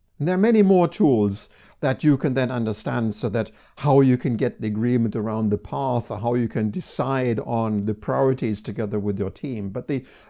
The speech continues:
major tool to, for you to get the orientation or for your leadership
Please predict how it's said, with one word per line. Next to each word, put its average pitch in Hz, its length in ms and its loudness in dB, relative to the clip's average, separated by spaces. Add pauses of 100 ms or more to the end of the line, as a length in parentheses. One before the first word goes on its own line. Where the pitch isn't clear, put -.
major 202 520 -2
tool 113 540 2
to, 120 540 -2 (260)
for - 180 -8
you 156 360 0
to - 140 -8
get 135 260 -4
the - 120 -10
orientation 113 1080 -4 (560)
or 117 420 0
for 120 280 -2
your 104 180 0
leadership 143 720 -4